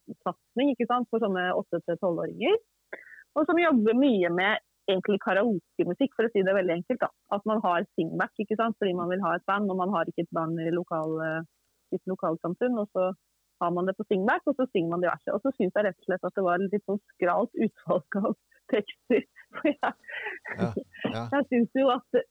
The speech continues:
Speaker 1: at ha-, det, jeg har jo sunget inn mye av min, eh, kunnskap om kristendommen. Den er jo sunget inn,
Speaker 2: Mm.
Speaker 1: ikke sant? Og derfor er jo sangtekster ekstremt viktig.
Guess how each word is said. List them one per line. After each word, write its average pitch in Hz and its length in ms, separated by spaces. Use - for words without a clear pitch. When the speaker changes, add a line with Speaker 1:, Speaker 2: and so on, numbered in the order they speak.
Speaker 1:
at 254 160
ha-, - 240
det, 202 320
jeg 226 160
har 214 140
jo 254 80
sunget 208 500
inn 220 240
mye 190 320
av 202 160
min, 190 240
eh, 170 580
kunnskap 208 560
om 202 160
kristendommen. 226 520
Den 220 100
er 196 120
jo 262 80
sunget 233 280
inn, 320 180
Speaker 2:
Mm. 135 220
Speaker 1:
ikke 233 140
sant? 311 200
Og 214 60
derfor 226 220
er 226 120
jo 285 80
sangtekster 202 480
ekstremt 214 680
viktig. 370 300